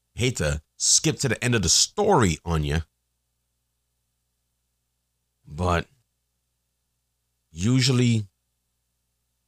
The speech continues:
the people of color are the victims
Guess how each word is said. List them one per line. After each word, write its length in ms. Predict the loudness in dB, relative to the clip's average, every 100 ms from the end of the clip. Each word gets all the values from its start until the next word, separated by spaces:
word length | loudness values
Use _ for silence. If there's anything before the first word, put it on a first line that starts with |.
| _ -16
the 60 |
people 420 | -12 -4 -2 0 0
of 140 | -2
color 460 | -2 0 2 -2 -8 _ _ _ _ _ _ _ _ _ _ _ _ _ _ _ _ _ _ _ _ _ _ -4
are 80 | 0
the 100 | 0
victims 800 | 2 0 -2 -8 -12 -14 -20